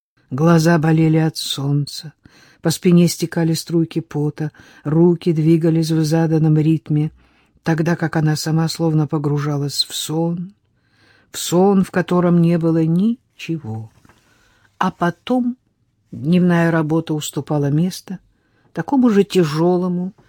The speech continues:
и бездумному вечернему покою. "А как же Алан?" вдруг спросила она. Джейк почувствовал болезненный укол в сердце, но не подал виду.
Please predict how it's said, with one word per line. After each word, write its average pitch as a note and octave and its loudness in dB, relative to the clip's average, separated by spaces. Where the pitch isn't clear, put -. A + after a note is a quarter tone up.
и C#3+ -2
бездумному E3 0
вечернему C#3 0
покою. A2+ -10
"А F3 -4
как F#3 -6
же G3 -6
Алан?" D3+ -4
вдруг D3 -4
спросила D3 -4
она. F#3 0
Джейк C3+ -2
почувствовал C#3+ -6
болезненный F3 2
укол D3 -4
в - -12
сердце, D#3 -4
но E3+ 0
не G#3+ 2
подал B2 -4
виду. D#3 -4